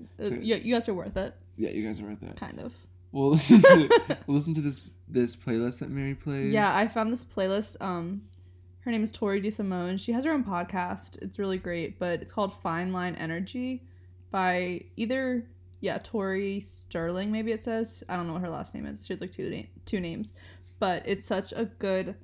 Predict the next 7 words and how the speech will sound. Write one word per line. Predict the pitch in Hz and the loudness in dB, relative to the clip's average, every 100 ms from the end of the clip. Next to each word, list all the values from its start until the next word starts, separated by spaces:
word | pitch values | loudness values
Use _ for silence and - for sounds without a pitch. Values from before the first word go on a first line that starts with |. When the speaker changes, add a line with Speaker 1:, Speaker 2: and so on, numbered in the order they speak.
| - - | -20 -20
Speaker 1:
playlist | - 214 247 262 175 - - | -6 0 2 2 0 -4 -14
for | - - 196 190 - | -12 -6 -4 -4 -6
sidewalk | - 285 440 415 - | -4 0 2 0 0
chalk | 226 165 - - | -4 -4 -6 -2
and | 214 | 0
biking. | 202 180 - 67 214 - - | 0 -4 -8 -12 -12 -14 -6
Speaker 2:
<laughs> | - | -4